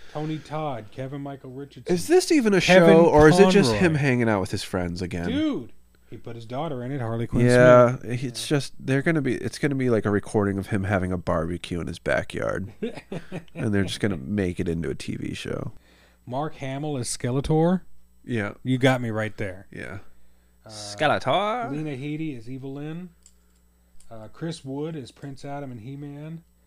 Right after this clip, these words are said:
Speaker 1: Sarah Michelle Gellar as Teela.
Speaker 2: Huh.
Speaker 1: Uh, Liam Cunningham as Man-at-Arms.
Speaker 2: Man, that's a
Speaker 1: Stephen
Speaker 2: big,
Speaker 1: Root
Speaker 2: that's a big
Speaker 1: as
Speaker 2: budget, though.
Speaker 1: Cringer.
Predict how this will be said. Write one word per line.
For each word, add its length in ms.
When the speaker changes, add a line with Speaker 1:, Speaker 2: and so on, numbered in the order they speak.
Speaker 1:
Sarah 340
Michelle 400
Gellar 440
as 120
Teela. 480
Speaker 2:
Huh. 260
Speaker 1:
Uh, 180
Liam 380
Cunningham 400
as 100
Man-at-Arms. 880
Speaker 2:
Man, 160
that's 180
a 40
Speaker 1:
Stephen 340
Speaker 2:
big, 80
Speaker 1:
Root 380
Speaker 2:
that's 160
a 20
big 200
Speaker 1:
as 60
Speaker 2:
budget, 420
though. 200
Speaker 1:
Cringer. 640